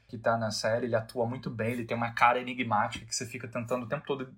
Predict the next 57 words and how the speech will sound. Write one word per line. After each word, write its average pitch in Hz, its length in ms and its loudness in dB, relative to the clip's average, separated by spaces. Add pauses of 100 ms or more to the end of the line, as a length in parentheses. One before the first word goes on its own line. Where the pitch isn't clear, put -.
entender 131 580 0
se - 120 -2
ele 123 120 -2
tá 120 180 6
realmente 127 440 -2
feliz, 117 440 -4
se - 40 -2
ele 117 80 -6
tá 113 160 0
triste, 127 340 -4
se - 40 2
ele 117 80 -2
tá 120 160 4
mentindo. 123 720 -4 (300)
É 135 80 6
muito 175 220 4
legal. 110 360 6
Vejam 120 320 -2
Defesa 127 360 -4
de 117 120 -8
Jacob. 120 440 -4 (340)
E 131 100 0
outra 170 240 4
série 147 340 6
que - 100 -8
eu, 139 260 -2 (260)
que - 80 -8
eu 143 60 0
citaria 143 600 4
aqui, 117 180 -4
que - 80 -4
não 175 180 2
é 190 60 4
bem 151 300 4
de 156 80 0
dois 147 180 -4
mil 131 160 -8
e 127 60 -6
vinte, 117 340 -4
mas 117 180 -2
ela 127 140 4
acabou 156 580 6
em 190 60 4
dois 135 180 0
mil 123 140 -4
e - 20 0
vinte, 120 280 -4
se - 40 0
eu 131 60 0
não 123 80 -4
me 123 60 -6
engano, 123 160 -4
acabou 120 360 -2
em 120 120 -4
janeiro 127 400 2
desse 123 260 -4
ano. 113 320 -4